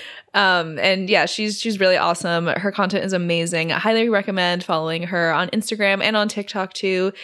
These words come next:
She does a lot of stuff about just different movie filming locations all around the world. She travels for it and everything, and is just all around an awesome person. So without further ado, Becca, Miss Film Tripper,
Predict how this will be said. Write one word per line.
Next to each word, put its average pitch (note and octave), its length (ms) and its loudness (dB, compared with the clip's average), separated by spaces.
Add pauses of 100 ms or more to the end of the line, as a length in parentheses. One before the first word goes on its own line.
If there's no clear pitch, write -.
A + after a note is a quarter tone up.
She - 160 -2
does A#3+ 260 -2
a B3 80 0
lot B3 140 4
of B3 80 -2
stuff A#3+ 180 -6
about G#3+ 220 0
just - 240 -4
different G3+ 400 -2 (260)
movie G3 300 0
filming F#3+ 380 0
locations F#3 760 -2
all G#3+ 240 6
around G#3 240 2
the F3+ 80 0
world. G3+ 400 2
She - 140 -8
travels A3+ 580 2
for G#3 240 0
it G#3 80 0
and G#3 100 -2
everything, G#3 680 0 (280)
and F#3 220 0
is F#3 100 -2
just - 520 -2
all F3+ 180 4
around D#3+ 240 2
an D#3 100 -8
awesome - 320 -8
person. - 600 -10 (540)
So B3 720 0 (120)
without C#4+ 380 -2
further C4 320 0
ado, C4+ 640 2 (260)
Becca, C4 400 2
Miss A3+ 240 0
Film A#3+ 260 0
Tripper, C4 640 0